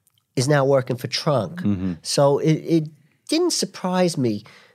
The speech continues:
Speaker 1: when this happened,
Speaker 2: Right.
Speaker 1: that, that he came, he came in temporarily as an editor at the, at the Daily News.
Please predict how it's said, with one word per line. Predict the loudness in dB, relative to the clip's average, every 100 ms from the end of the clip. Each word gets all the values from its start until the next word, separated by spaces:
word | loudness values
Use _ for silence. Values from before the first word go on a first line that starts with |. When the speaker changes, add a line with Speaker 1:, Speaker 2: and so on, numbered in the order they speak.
| _
Speaker 1:
when | -2 0 2
this | 2 -2 -4
happened, | -8 -8 -8 -8 -4
Speaker 2:
Right. | -4 -4 -4
Speaker 1:
that, |
that | -4 -4
he | -8 -10
came, | -2 2 2 0
he | -6 -6 -6
came | -2 2 2
in | 2
temporarily | 0 2 2 4 2
as | 0 0
an | 0
editor | 0 -2 -6 -12 _ _ _
at | -6 -2
the, | -4 -4 -10
at | -6
the | -2
Daily | 0 2 0
News. | -2 -4 -6